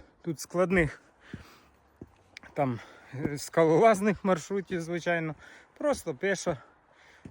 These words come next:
йдеш собі в гори. І що ще хочу сказати.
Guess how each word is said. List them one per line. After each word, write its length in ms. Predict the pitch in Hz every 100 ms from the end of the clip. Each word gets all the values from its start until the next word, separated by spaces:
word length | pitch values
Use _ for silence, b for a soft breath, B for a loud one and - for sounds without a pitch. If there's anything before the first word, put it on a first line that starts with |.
| -
йдеш 420 | 170 135 165 160 - -
собі 300 | - 127 147
в 80 | 123 104
гори. 360 | 131 143 127 110 - _ _ B B B B B B _ _
І 100 | 165
що 220 | 143 202
ще 200 | 214 220
хочу 280 | 185 175 156
сказати. 680 | 139 170 143 147 131 156 139